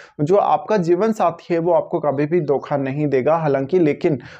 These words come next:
आपको आपके जो बहुत क्लोज लोग हैं, आपके जो फ्रेंड्स लोग हैं या आपके जो रिलेटिव्स हैं, वही कभी-कभी आपको धोखा दे सकते हैं।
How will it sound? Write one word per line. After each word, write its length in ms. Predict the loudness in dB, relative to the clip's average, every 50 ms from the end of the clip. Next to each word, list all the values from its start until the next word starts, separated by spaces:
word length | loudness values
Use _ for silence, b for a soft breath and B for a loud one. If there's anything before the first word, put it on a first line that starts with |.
| B B 0
आपको 340 | 0 0 0 0 0 2 4
आपके 340 | 4 2 2 0 0 0
जो 160 | 2 2 0 0
बहुत 360 | 0 0 0 0 -2 -4 -2 0
क्लोज 380 | 2 4 4 4 2 2 2
लोग 280 | 2 2 2 2 0 -4
हैं, 160 | -8 -10 -8 -4
आपके 320 | -4 -4 -4 -2 -2 -2 0
जो 180 | 0 0 -2
फ्रेंड्स 440 | -2 -2 -2 0 0 0 -2 -2 0
लोग 240 | 0 2 2 0 -2
हैं 260 | -4 -4 -2 -2 0
या 140 | 2 2 2
आपके 380 | 0 0 -2 -4 -2 -2 -2
जो 140 | 0 0 0
रिलेटिव्स 580 | 0 2 2 0 0 0 2 0 0 0 0 -2
हैं, 80 | -2
वही 320 | 0 0 0 0 0 0 2
कभी-कभी 440 | 2 0 0 2 0 0 0 0 0
आपको 260 | 0 0 0 -2 -2
धोखा 320 | -2 -2 -2 -2 -2 -2
दे 180 | 0 0 0 -2
सकते 280 | -2 -6 -10 -10 -10
हैं। 100 | -10 -10